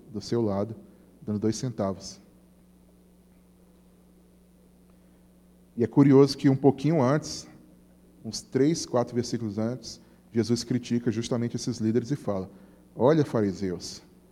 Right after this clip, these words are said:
vocês vão na casa das viúvas e devoram tudo que essas viúvas têm. Vocês vão lá, dizem que querem fazer oração e ficam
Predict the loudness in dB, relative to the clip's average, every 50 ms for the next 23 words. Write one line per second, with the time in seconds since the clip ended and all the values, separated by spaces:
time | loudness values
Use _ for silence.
0 | -20 -20 -20 -20 -16 -10 -2 0 0 2 2 0 0 0 -2 -2 2 2 2 2
1 | 2 0 0 0 0 -2 -4 -2 0 0 2 0 0 0 -2 -2 -4 -8 -10 -16
2 | -20 -20 -20 -18 -8 -6 2 6 6 6 6 6 4 2 2 2 -2 0 0 0
3 | 0 0 -2 -4 0 0 -2 0 2 2 2 2 2 0 -2 -2 -4 -2 -2 -2
4 | -4 -6 -8 -16 -20 -20 -20 -20 -20 -20 _ -20 -20 -20 -20 -14 -2 4 4 4
5 | 4 4 2 2 4 4 6 6 4 4 2 -4 -14 -20 -18 -8 -2 0 2 2
6 | 2 2 4 4 4 4 6 4 4 4 6 6 6 6 6 4 2 0 -2 0
7 | 2 2 2 0 -2 -6 -16 -20 -20 -20 -20 -20 -20 -20 _ _ -20 -20 -20 _
8 | _ -20 -20 _ _ -8 -8 -6 0 0 0 2 2 0 0 0